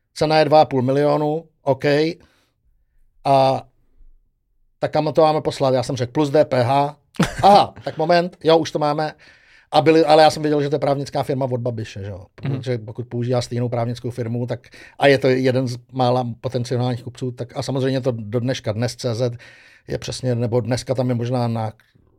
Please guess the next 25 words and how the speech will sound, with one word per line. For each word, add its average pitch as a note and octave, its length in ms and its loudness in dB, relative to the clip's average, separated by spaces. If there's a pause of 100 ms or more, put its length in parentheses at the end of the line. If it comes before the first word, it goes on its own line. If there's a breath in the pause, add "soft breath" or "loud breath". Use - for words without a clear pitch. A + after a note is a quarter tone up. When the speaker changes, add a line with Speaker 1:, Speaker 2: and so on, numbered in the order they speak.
Speaker 1:
nákup B2 300 -8
předplatnýho A#2 640 -6
nebo A2 160 -6
něco G2+ 200 -12
takovýho. G#2 420 -12 (480 loud breath)
Speaker 2:
Ví-, D#3+ 140 -2
vím, E3+ 180 2
že F3+ 80 0
to F3 60 2
je F3 40 2
něco E3+ 180 0
pod D#3+ 160 0
Mafrou, D3 340 0
jsem B2+ 140 -8
myslím C3 240 -10
koukal, C3 320 -4
Speaker 1:
No, D3+ 100 6
Speaker 2:
no. E3 60 8
Speaker 1:
no, D#3 100 4
no, B2+ 200 2
určitě, A#2+ 320 -6
určitě G#2+ 340 -12
to - 120 -8
Speaker 2:
Hm. B2+ 40 0
Speaker 1:
je. G2+ 120 -6